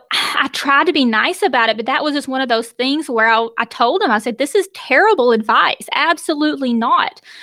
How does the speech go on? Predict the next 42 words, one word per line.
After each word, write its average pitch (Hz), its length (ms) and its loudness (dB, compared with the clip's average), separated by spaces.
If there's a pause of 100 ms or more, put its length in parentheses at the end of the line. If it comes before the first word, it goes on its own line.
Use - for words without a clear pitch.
(320)
Because, 277 640 0 (380)
you 269 120 -6
know, 247 120 2
the 254 80 -2
C 349 200 2
P 320 160 0
A 294 140 4
was 233 180 2
telling 302 480 4
them 220 260 4
that 202 440 0 (420)
for 247 360 4
some 247 220 -2
tax - 320 -4 (100)
planning 208 320 -2
purposes 208 440 -6
that 202 120 -4
she 233 280 -4
thought, 202 260 2
you 233 100 -4
know, 202 240 0
was 220 260 -2
important. 226 580 -2 (420)
But 277 160 2
if 339 220 2
the 427 80 4
clients 339 440 0
would 320 120 4
have 262 140 2
listened 247 600 2 (420)
to 294 120 0
that 226 420 0 (120)
C 311 160 -4
P 311 160 0
A 214 320 0
and, 233 220 -2
and 240 140 2
not 233 180 2
double 247 200 2
checked 254 300 -4
with 294 140 -6
me, 269 460 -2